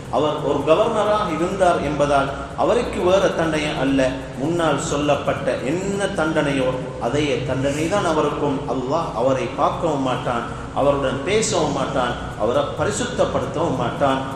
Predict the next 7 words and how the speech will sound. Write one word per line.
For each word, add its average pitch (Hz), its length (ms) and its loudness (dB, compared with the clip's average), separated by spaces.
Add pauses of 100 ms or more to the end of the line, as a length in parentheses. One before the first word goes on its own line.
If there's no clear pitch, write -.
(160)
என்று 160 260 -4
ஸல்லல்லாஹு 127 560 0
அலைஹி 120 300 0
வஸல்லம் 131 480 -2
அன்னவர்கள் 104 480 -4
சொன்னார்கள். 92 420 -6 (2000)
எனவே 135 180 0